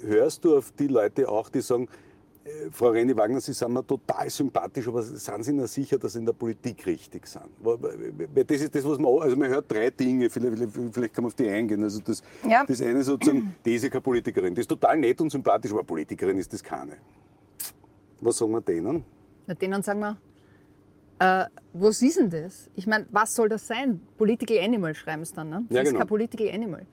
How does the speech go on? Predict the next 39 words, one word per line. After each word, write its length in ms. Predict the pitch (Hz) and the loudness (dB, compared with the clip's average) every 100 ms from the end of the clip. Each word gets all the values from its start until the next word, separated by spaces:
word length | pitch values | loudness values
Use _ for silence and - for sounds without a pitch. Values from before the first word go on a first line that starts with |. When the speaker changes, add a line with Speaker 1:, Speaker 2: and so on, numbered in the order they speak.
| - - - - | -20 -20 -14 0
Speaker 2:
Und 100 | 196 | 2
ich 80 | - | 4
sag 180 | 247 | 2
dir, 120 | - 226 | 2 0
das 240 | 226 - - - _ _ _ - | -2 -4 -18 -20 _ _ _ 0
eigentlich, 640 | 190 220 226 240 - - | 4 6 4 2 -2 -6
äh, 200 | 208 208 | 0 0
Paradebeispiel 960 | 202 208 170 254 302 - - 196 - 226 | 2 0 2 2 2 0 0 -2 -2 0
des 140 | 214 | 0
Po-, 160 | - 220 - | 0 -2 0
Political 440 | - 220 226 240 185 | 2 2 2 2 2
Animal 420 | 170 226 226 285 | 4 2 2 0
ist 260 | 226 - - | -2 -6 -6
der 60 | |
Sebastian 500 | 208 214 190 - 202 | -2 2 2 0 -4
Kurz, 420 | 190 190 254 - 214 | -4 -8 -8 -8 -4
weil, 160 | 202 180 190 | -4 -4 -8
da 80 | 202 | -2
hat 120 | 196 | -2
man 80 | 196 | -2
geschrieben, 480 | - - 208 220 196 _ - | -8 -4 -2 -2 -4 _ -8
der 300 | 196 180 220 | -6 -2 -2
geborene 560 | 226 - 175 202 220 208 | -2 -4 -2 -2 -4 -4
Politiker, 640 | 190 180 180 220 214 233 | -2 -2 -4 -8 -4 -4
der 100 | 247 | -4
bringt 340 | 196 214 220 170 | -4 -4 -4 -4
alles 280 | 175 202 | -4 -4
mit 320 | 190 214 - 226 | -4 -6 -6 -8
und 120 | 202 | -2
dann 140 | 208 | 0
der 100 | 220 | 0
Jörg 200 | 226 233 - | -2 -4 -6
Haider, 340 | 269 - 160 | -16 -12 -10
oder? 240 | 175 226 311 _ _ _ - | -6 -4 -4 _ _ _ -2
Speaker 1:
Ja. 160 | - - _ | 0 0 _
Speaker 2:
So 220 | - 214 | -2 0
das 160 | 208 220 | 2 2
Naturtalent. 680 | 233 262 320 220 175 156 156 - _ | 0 0 -2 -2 -2 -6 -12 -20 _
Speaker 1:
Ja. 160 | - - | -4 -4